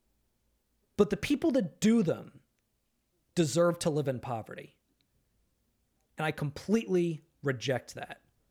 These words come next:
from a moral basis, an economic basis, and we can also reject it from a historical basis. I know I've read this quotation before, but I'm gonna read it again. F D R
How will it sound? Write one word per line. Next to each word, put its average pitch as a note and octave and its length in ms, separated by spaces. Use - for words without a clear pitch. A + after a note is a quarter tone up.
from C#3+ 160
a C3+ 40
moral F3+ 360
basis, C#3+ 720
an D3 80
economic D3 560
basis, C3+ 680
and C#3+ 580
we D#3+ 100
can F3+ 120
also A3 220
reject F3+ 360
it F#3 80
from E3+ 180
a - 20
historical C#3 520
basis. - 540
I C#3 80
know D#3 180
I've E3 160
read E3+ 160
this E3+ 140
quotation E3+ 500
before, E3 320
but C#3+ 140
I'm C3 80
gonna C#3+ 180
read C3+ 220
it C3 80
again. B2 400
F F#3+ 200
D G#3 180
R - 420